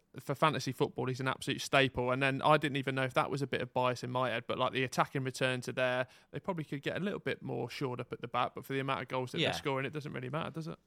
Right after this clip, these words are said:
Speaker 2: Well, Robertson scored a great goal against Wolves. They're better defensively. Uh, he's a leader in the team. I'm happy to put Andy Robertson in there. Yeah.
Speaker 1: Right, this is where we've had debates before. We've both been on the fill-in and had team of the season debate about formation. So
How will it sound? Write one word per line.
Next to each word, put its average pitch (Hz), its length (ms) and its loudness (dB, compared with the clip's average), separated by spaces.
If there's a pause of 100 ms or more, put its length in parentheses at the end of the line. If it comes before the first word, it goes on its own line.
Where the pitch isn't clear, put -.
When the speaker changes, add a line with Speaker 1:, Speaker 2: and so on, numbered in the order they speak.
(300)
Speaker 2:
Well, 196 140 12
Robertson 151 380 10
scored 120 200 6
a 113 60 2
great 123 240 8
goal 107 160 4
against 104 300 -2
Wolves. 104 400 0
They're 104 160 0
better 117 340 2
defensively. 98 880 -4 (120)
Uh, 98 280 0
he's 110 140 -4
a 107 60 -2
leader 107 260 0
in 98 80 -2
the 98 100 -2
team. 98 280 -4
I'm 101 100 0
happy 101 240 -2
to 95 220 -6 (100)
put - 160 -6
Andy 95 240 -6
Robertson 90 460 -8
in 90 140 -6
there. 90 200 -8 (140)
Yeah. - 240 -12
Speaker 1:
Right, 147 360 10
this 175 240 4
is 151 140 2
where 151 400 10
we've 143 240 0
had 143 220 8
debates 135 400 2
before. 131 400 0
We've 127 180 -6
both 131 240 2
been 131 140 -2
on 127 100 -2
the 123 80 -6
fill-in 135 460 4
and 120 500 -2
had 123 160 0 (280)
team 131 200 -2
of 127 80 -6
the 127 60 -2
season 131 420 -2
debate 123 560 -2
about 135 340 4
formation. 127 680 0
So 123 280 0